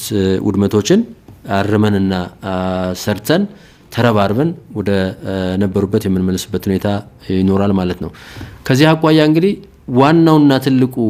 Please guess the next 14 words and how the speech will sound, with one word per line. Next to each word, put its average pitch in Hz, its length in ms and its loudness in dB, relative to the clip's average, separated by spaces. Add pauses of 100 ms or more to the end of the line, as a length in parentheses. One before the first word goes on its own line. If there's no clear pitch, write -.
የድላችን 135 720 2
ማጠናቀቂያና 117 880 0
ማብሰሪያ 127 420 2
የሚሆነው 156 400 2 (220)
እነዚህን 143 540 4
የወደሙ 123 480 2 (720)
ሀብቶቻችንን፣ 127 680 0
ንብረቶቻችንን 117 840 0
በአግባቡ 131 600 0 (720)
ገንብተንና 123 600 2
መልሰን 117 480 0 (160)
በጦርነት 143 680 0 (200)
ያገኘነውን 120 640 2
ድል 165 180 0